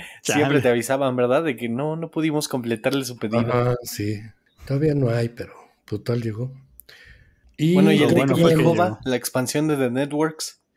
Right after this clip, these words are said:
Speaker 3: Esa
Speaker 1: ¿Tampoco?
Speaker 3: tengo el,
Speaker 1: ¿Ahí
Speaker 3: no,
Speaker 1: sigue?
Speaker 3: cada, cada tres meses me avisan que, este,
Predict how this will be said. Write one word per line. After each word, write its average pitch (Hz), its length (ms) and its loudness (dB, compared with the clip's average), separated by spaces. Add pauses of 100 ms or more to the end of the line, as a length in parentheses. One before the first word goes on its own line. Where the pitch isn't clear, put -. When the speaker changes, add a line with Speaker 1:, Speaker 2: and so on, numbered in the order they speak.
Speaker 3:
Esa 185 560 2
Speaker 1:
¿Tampoco? 156 240 2
Speaker 3:
tengo 170 280 2 (300)
el, 127 60 2
Speaker 1:
¿Ahí 135 60 4
Speaker 3:
no, 143 60 6
Speaker 1:
sigue? 160 200 4
Speaker 3:
cada, 165 180 4 (340)
cada 165 480 4
tres 151 200 2
meses 156 320 0
me 135 120 2
avisan 139 440 2
que, 101 180 -6
este, 92 540 -12